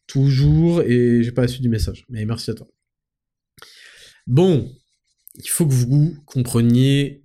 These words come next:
définitivement. Alors premièrement, si tu la fais rire, c'est un bon, c'est une bonne chose,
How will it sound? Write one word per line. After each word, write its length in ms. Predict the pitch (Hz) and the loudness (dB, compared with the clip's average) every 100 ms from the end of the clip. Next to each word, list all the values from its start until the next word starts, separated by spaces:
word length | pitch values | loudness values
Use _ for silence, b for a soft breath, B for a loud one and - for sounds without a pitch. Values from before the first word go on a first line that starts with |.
| - | -10
définitivement. 440 | 104 117 113 98 | -6 -6 -6 -8
Alors 160 | 113 120 | -6 -2
premièrement, 260 | 160 185 | 0 0
si 60 | 202 | 0
tu 100 | 156 | -2
la 60 | 143 | 0
fais 160 | 147 | 0
rire, 220 | 151 175 | 0 -2
c'est 140 | - 139 | -2 0
un 520 | 127 123 120 117 117 | 0 0 0 0 0
bon, 920 | 113 123 143 143 139 131 131 127 127 127 B B - | 0 0 2 2 2 2 2 2 0 -2 B B -12
c'est 160 | - | -2
une 80 | 120 | 2
bonne 160 | 131 135 | 4 2
chose, 460 | - 175 202 147 | 2 2 2 0